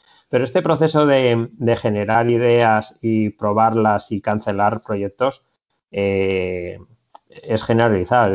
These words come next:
decir, Supercell, hay miles de artículos y, de hecho, hay muchos juegos de Supercell que no ven la luz porque no pasan de soft launch ni nunca llegan a Global. King, tres cuartos de lo mismo. Eh, to-,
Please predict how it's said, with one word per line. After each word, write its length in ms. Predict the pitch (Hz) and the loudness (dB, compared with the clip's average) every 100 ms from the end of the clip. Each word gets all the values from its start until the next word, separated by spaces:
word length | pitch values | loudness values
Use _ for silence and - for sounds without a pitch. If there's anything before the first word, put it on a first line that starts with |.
| 92 | -2
decir, 140 | 110 | -4
Supercell, 1080 | - 98 95 - 110 110 113 113 113 113 - - | -4 -6 -6 -8 0 2 4 2 2 0 -4 -10
hay 300 | 92 101 104 | -6 -4 -2
miles 340 | 104 104 107 | 0 0 0
de 60 | 104 | 0
artículos 800 | 101 110 107 113 127 - - _ | -2 -4 0 2 2 0 -12 _
y, 80 | 98 | -14
de 120 | 92 | -12
hecho, 160 | 92 110 | -6 -2
hay 80 | 104 | 0
muchos 300 | 107 110 - | -2 -4 -2
juegos 220 | 113 104 | 0 0
de 80 | 107 | 0
Supercell 480 | 117 101 - 120 | -2 -4 -2 -2
que 80 | 120 | -2
no 280 | 101 98 107 107 | -2 -2 -4 -2
ven 140 | 104 | 0
la 100 | 104 | 2
luz 360 | 101 127 135 _ _ _ _ _ _ _ | 2 2 0 _ _ _ _ _ _ _
porque 280 | - 104 - | -4 -2 0
no 140 | 98 98 | -2 0
pasan 320 | 113 117 101 | 0 0 0
de 280 | 95 95 95 | 0 0 -2
soft 220 | - 107 | -2 0
launch 180 | 117 123 | 0 2
ni 60 | |
nunca 280 | 107 110 101 | 2 2 0
llegan 280 | 95 92 87 | -2 -2 -6
a 80 | 85 | -8
Global. 500 | 87 131 123 87 82 _ - - | -2 0 2 -2 -4 _ -20 -6
King, 440 | 117 117 127 156 170 _ | 0 2 2 0 -4 _
tres 180 | - 98 | -8 -8
cuartos 300 | - 98 95 | -4 -6 -4
de 100 | 95 | -6
lo 120 | 90 | -4
mismo. 440 | 98 127 127 95 87 | 0 0 0 -2 -6
Eh, 320 | 95 90 92 90 107 _ | -12 -12 -14 -18 -20 _
to-, 140 | 131 | -8